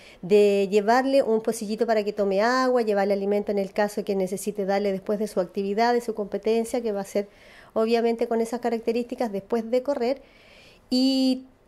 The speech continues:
toda responsabilidad de la mascotita asumirla. Nosotros tenemos que hacer tenencia responsable y, y esta es una actividad en donde todos queremos pasarlo bien, disfrutar.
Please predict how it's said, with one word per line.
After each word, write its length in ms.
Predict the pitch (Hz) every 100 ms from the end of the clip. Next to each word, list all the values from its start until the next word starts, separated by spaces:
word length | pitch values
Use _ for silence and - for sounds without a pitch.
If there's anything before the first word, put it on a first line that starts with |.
| _
toda 320 | 349 359 370
responsabilidad 960 | 349 339 320 311 294 294 277 294 302
de 100 | 294
la 260 | 285 262 247
mascotita 560 | 247 240 247 233 254 -
asumirla. 600 | - - 214 202 170 170
Nosotros 360 | 190 - 226
tenemos 300 | 226 208 220
que 80 | 220
hacer 220 | 240 247
tenencia 340 | 247 247 247 254
responsable 840 | 254 269 269 262 302 302 302 311 - - - -
y, 220 | 277 302
y 160 | 262
esta 160 | 254 254
es 60 | 254
una 80 |
actividad 400 | 233 233 226 240
en 80 | 240
donde 200 | 240 214
todos 200 | 214 233
queremos 260 | 240 233 226
pasarlo 400 | 208 - 196 190
bien, 320 | 226 269 262
disfrutar. 640 | 240 226 196 196 240 254